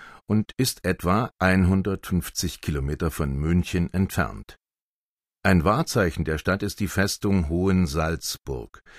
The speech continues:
Sie stammt aus dem elften Jahrhundert und zählt zu den größten mittelalterlichen Burgen in Europa. Salzburg hat außerdem eine wunderschöne Altstadt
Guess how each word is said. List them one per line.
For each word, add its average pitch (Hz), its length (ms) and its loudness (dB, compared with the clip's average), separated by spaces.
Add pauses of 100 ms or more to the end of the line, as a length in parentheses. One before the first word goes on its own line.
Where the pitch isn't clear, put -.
(320)
Sie 90 160 -2
stammt 110 320 0
aus 95 140 -2
dem 78 160 -2
elften 82 460 -2
Jahrhundert 76 760 -2
und 90 160 -6
zählt 110 320 -2
zu 107 120 -2
den 80 240 0
größten 120 680 0
mittelalterlichen 80 960 -2
Burgen 78 460 -2
in 78 180 -2
Europa. 71 640 -6 (1120)
Salzburg 95 720 -2
hat 110 160 -4
außerdem 101 500 0
eine 82 300 0
wunderschöne 135 600 0
Altstadt - 540 -6